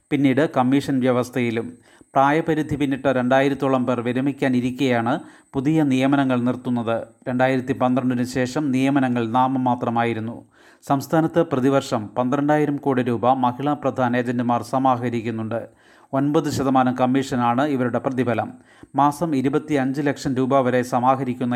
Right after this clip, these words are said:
ഏജന്റുമാർ കേരളത്തിലുണ്ട്. സമാഹരിക്കുന്ന തുകയുടെ പകുതി അതത് സംസ്ഥാനങ്ങൾക്ക് വായ്പയായി നൽകണമെന്നാണ് വ്യവസ്ഥ. അതിനാൽ നിക്ഷേപ സമാഹരണം കുറയുന്നത് സംസ്ഥാനത്തിനും ബുദ്ധിമുട്ടുണ്ടാക്കും. കരുതൽ ഡോസായി കോർബോവാക്സ്.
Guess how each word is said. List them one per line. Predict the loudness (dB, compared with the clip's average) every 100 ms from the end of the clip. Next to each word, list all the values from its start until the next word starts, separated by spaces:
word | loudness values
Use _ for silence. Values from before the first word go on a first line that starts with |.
| 0
ഏജന്റുമാർ | 0 -2 0 0 0
കേരളത്തിലുണ്ട്. | 0 0 0 -4 -4 -4 -4 -6 -12 _ _ _ _ _ _ _ _ _
സമാഹരിക്കുന്ന | -10 -2 2 2 2 2 0 0 0
തുകയുടെ | 2 2 4 4
പകുതി | 2 2 2 2 2
അതത് | 2 0 -2
സംസ്ഥാനങ്ങൾക്ക് | -2 -4 -2 0 2 0 0 -2
വായ്പയായി | 2 4 4 2 0 2 2
നൽകണമെന്നാണ് | 2 2 0 0 0 0 0 0
വ്യവസ്ഥ. | 0 0 0 0 -2 -2 -2
അതിനാൽ | 0 2 0 0
നിക്ഷേപ | -4 -2 -2 -2
സമാഹരണം | 0 2 4 2 0 -2 -2
കുറയുന്നത് | 0 0 0 0 -2 -2
സംസ്ഥാനത്തിനും | -2 -6 -2 0 0 0 -2 0
ബുദ്ധിമുട്ടുണ്ടാക്കും. | 0 0 -2 0 0 0 -2 -8 -10 _ _ _ _ _ _ _ _ _ _ _ _ _ _ _ -20 _ _ _ _ _ _
കരുതൽ | 0 2 4 4
ഡോസായി | 4 2 2 2 2
കോർബോവാക്സ്. | 0 2 2 4 2 2 0 -2 -6